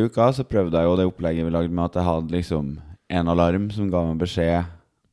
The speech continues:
om når jeg kunne bruke telefonen og ikke. Ehm, som funket greit. Eh, så den uka havnet jeg på et, eh, snitt skjermbruk på fire timer, ganske nøyaktig.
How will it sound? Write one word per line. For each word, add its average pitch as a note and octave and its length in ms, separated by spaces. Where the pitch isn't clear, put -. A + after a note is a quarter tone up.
om F2 200
når D#2+ 260
jeg D#2+ 80
kunne D#2+ 340
bruke D2+ 200
telefonen D#2 400
og E2+ 100
ikke. G#2+ 220
Ehm, E2 680
som A2 160
funket B2 460
greit. A2+ 540
Eh, G#2 520
så G#2+ 140
den G#2+ 220
uka G#2+ 220
havnet F#2+ 320
jeg D#2 100
på F2 180
et, - 220
eh, E2+ 380
snitt E2+ 300
skjermbruk D#2+ 1040
på E2+ 360
fire E2 520
timer, E2 400
ganske A2 260
nøyaktig. G#2+ 460